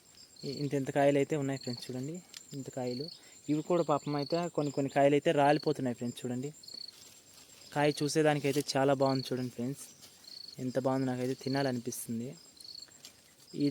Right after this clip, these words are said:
చ-, ఈ కాయలు కూడా మనం నీళ్ళు పెట్టుకుని ఉంటే ర-, చాలా వరకు అయితే రాలిపోతున్నాయి ఫ్రెండ్స్. ఇవైతే చూడండి, ఎంతవరకు అయితే రాలిపోతున్నాయంటే, మీరు మ్యాక్స్ ఇన్ని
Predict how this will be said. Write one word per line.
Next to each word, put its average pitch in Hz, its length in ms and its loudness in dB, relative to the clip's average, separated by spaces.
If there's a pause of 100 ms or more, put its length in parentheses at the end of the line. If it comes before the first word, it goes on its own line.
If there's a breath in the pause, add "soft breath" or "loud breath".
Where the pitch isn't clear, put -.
చ-, - 120 -10 (120)
ఈ - 100 2
కాయలు 151 360 8
కూడా 160 160 4 (300)
మనం 151 220 2
నీళ్ళు 151 280 2
పెట్టుకుని 147 300 2
ఉంటే 147 140 2 (140)
ర-, 127 140 -2 (200)
చాలా 147 260 4
వరకు 156 200 2
అయితే 190 140 0 (100)
రాలిపోతున్నాయి 143 600 0
ఫ్రెండ్స్. 123 280 -8
ఇవైతే 123 280 -8 (120)
చూడండి, 135 340 -8 (960 loud breath)
ఎంతవరకు 151 460 -2
అయితే 151 160 -4 (100)
రాలిపోతున్నాయంటే, 139 840 -2
మీరు 151 200 0
మ్యాక్స్ 147 260 4
ఇన్ని 151 180 4